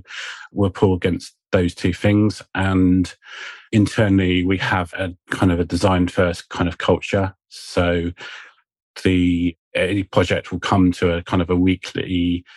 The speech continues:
call, design support call, design forum, where we, they can ask from the rest of the company their expertise, how they would do it when they're faced with a problem. So we try to pull on all of our different experiences throughout the team.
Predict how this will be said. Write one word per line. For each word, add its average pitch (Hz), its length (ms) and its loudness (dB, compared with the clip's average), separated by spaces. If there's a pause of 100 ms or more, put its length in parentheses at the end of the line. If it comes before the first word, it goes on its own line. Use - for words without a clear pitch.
(280)
call, 113 180 4
design 90 260 -2
support 95 360 0
call, 92 220 0
design 90 360 2
forum, 92 440 4
where 90 160 2
we, 92 140 -2 (300)
they 98 100 4
can 101 120 2
ask 95 240 -2 (120)
from 92 240 2
the 90 80 0
rest 98 260 0
of 92 60 0
the - 60 -10
company 87 520 -2 (200)
their 98 180 4
expertise, 87 600 -4
how 98 120 2
they 95 180 2
would 87 160 0
do 87 120 2
it 82 80 -2
when 87 120 0
they're 90 100 0
faced - 280 -4
with 87 100 -2
a 85 40 -10
problem. 85 420 0
So 95 160 0
we 92 100 0
try 95 160 -2
to - 100 -10
pull 98 220 0
on 92 160 2
all 90 140 0
of 87 80 -2
our 87 160 0
different 87 340 -2
experiences 87 640 -4
throughout - 260 -4
the - 60 -20
team. 110 280 0